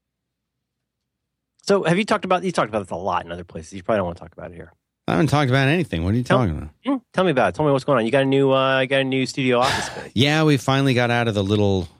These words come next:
Speaker 2: the little tech, uh, ranch-based co-working studio k-, slash office thing.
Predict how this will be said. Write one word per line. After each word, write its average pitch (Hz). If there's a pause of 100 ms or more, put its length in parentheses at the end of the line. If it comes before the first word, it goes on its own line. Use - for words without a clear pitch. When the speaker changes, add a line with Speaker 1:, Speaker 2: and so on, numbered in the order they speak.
(200)
Speaker 2:
the 101
little 98
tech, -
uh, 82
ranch-based 90 (260)
co-working 92 (300)
studio 85 (640)
k-, -
slash 87
office 90
thing. 87